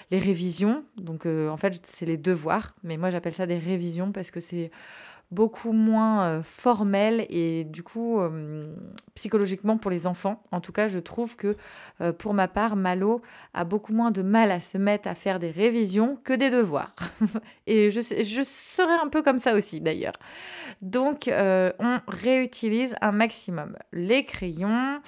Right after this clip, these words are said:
euh, on réutilise les feuilles pour ensuite en faire des feuilles pour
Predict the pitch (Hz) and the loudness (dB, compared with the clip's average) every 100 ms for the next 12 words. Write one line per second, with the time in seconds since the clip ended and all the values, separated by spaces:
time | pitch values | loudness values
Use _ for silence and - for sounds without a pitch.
0 | - - - - - 175 170 165 - 226 | -16 -18 -20 -12 -6 -2 -2 -4 0 2
1 | 220 247 240 - 240 220 226 214 170 170 | 4 2 0 -6 -6 -2 0 0 -2 -4
2 | - 202 247 294 - - 175 196 254 240 | -2 0 2 0 -2 -4 2 2 2 -4
3 | - 220 208 - - 214 208 - 233 - | -6 -4 -4 -4 -2 -2 -2 -6 -8 -8
4 | - 185 - 202 190 170 170 196 190 185 | -6 -6 -2 -2 0 -4 -2 0 0 -2
5 | - - 233 220 | -10 -4 0 0